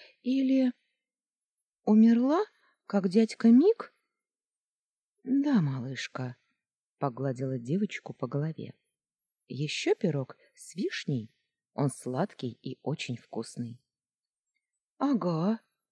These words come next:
кивнула Софи, беззаботно болтая ногами.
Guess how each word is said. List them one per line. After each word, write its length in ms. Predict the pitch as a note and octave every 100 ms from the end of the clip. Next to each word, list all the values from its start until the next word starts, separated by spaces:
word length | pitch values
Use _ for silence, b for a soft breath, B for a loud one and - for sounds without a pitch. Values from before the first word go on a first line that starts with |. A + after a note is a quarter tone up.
| _
кивнула 420 | - C3 C#3 C3+
Софи, 500 | C3+ - C3+ - C4 C4
беззаботно 720 | D#3+ C3+ A#2+ B2 C#3 A#3 C#3+
болтая 380 | A2 A2+ B2+ C#3+
ногами. 520 | A#2 G#2+ G2+ A2